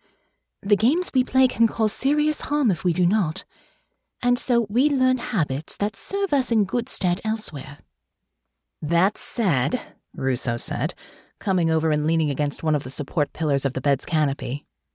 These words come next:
"there is such a thing as too much talking. You ready to give our friend here a show?" Samar rose from the bed and turned to face Russo,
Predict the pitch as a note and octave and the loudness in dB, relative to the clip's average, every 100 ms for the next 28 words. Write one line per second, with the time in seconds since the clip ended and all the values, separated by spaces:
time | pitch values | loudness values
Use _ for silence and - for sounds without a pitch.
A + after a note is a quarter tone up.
0 | _ _ _ - G#3 - C#4+ G4+ - C#4 | _ _ _ -2 -2 0 0 0 0 -2
1 | B3+ A#3+ A3 G#3 G3+ - F#3 - - - | 0 -2 0 0 0 0 -2 -2 -4 0
2 | G3+ F#3+ F#3 F#3 F#3 - - B2 B2 - | 0 2 2 2 0 -4 -6 -6 -6 -10
3 | - - D3 _ _ _ _ _ _ _ | -12 -12 -12 _ _ _ _ _ _ _
4 | D#3+ D#3 C#3+ C#3 C3 C#3 C#3 C3 B2+ - | 2 4 4 2 2 2 2 2 -2 0
5 | C#3+ C#3+ - D3 B2 - - B2+ C3 F#3 | 2 2 0 -2 0 0 0 -2 -4 -6
6 | - _ _ _ _ _ _ _ _ _ | -10 _ _ _ _ _ _ _ _ _
7 | _ _ - - B3 B3 B3 F3 F3+ F3 | _ _ -6 0 2 2 2 4 2 2
8 | F#3 F#3 F3+ C#3+ C3 - _ F3+ F3 - | 0 0 2 -2 -2 -10 _ 0 0 0
9 | G3+ F#3+ - E3+ E3+ D#3+ - D#3 C#3+ - | 0 0 -2 -2 0 0 0 -2 -2 -4
10 | B2+ | -6